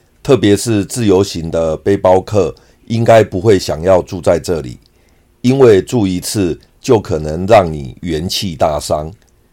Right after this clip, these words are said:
因此金沙酒店就让想入住的人自己去亲身体验吧。但是我们如果不入住在这个酒店的话，还是可以来这里逛逛。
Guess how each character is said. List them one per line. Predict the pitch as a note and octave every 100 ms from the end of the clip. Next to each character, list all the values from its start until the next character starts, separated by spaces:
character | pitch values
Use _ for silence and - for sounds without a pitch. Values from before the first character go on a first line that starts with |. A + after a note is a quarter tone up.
| _ _
因 | - D3
此 | D#3 G#2+
金 | F2+ C#3
沙 | C#3 B2 B2
酒 | G2 D2+
店 | A#2 G#2 D#2 - _ _
就 | C#3 A#2
让 | B2 G2+
想 | - E2 D2 F#2
入 | C3+ G2+
住 | B2+ G2
的 | E2 D2
人 | C2+ C#2 D#2
自 | - A#2
己 | - D#2 C2+
去 | - A2 F2
亲 | C#2+ A2+ G2+
身 | G2+ F#2 F#2+
体 | - D2+
验 | D#2+ E2+
吧。 | D2+ D2+ - _ _ _ _ _ _ _
但 | E3 D3+
是 | F3 D3 B2+
我 | F#2+ F#2
们 | G2+
如 | A#2
果 | D3+ G2+
不 | F2 G2+
入 | A2+ D3+ B2
住 | C3+ A#2
在 | C3 A2 F#2
这 | B2
个 | G#2
酒 | F#2+ E2
店 | D2 A2
的 | F2+ E2+
话， | G2+ D2+ - _ _
还 | - F2+ G#2
是 | - C3
可 | E2 G2
以 | G#2+ D#2+
来 | E2
这 | E2 F2+
里 | E2 C2
逛 | - G2 D#2
逛。 | - D#2+